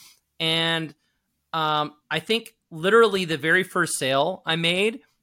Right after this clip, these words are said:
it was a factory across the street from me. <laughs> And I think they bought from me purely out of pity because I kept knocking on their door and showing up and being like, Hey, you know, like,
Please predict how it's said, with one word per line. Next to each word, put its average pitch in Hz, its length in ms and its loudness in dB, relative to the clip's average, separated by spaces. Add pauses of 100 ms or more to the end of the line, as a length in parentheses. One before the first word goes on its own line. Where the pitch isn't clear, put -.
(200)
it 165 200 -2
was 160 300 -2 (120)
a - 80 -2
factory 180 560 2
across 156 460 0
the 196 100 -8
street 139 540 -6 (300)
from 123 300 -8
me. 113 400 -8 (520)
<laughs> - 280 2 (360)
And 196 240 0
I 185 100 0
think 226 320 -4
they 185 140 0 (300)
bought 165 260 0
from 170 160 -8
me 156 120 -4
purely 160 560 -4
out 135 180 0
of - 200 -10
pity 139 380 -8 (540)
because 156 340 -4
I 151 100 -4
kept 160 280 -4
knocking 165 340 0
on 165 160 2
their 156 160 2
door 156 400 4
and 156 160 0
showing 151 400 0
up 156 280 2
and 156 100 -6
being 156 160 -2
like, 151 240 -4
Hey, 269 440 -2
you 190 100 -2
know, 226 400 2
like, 185 240 -2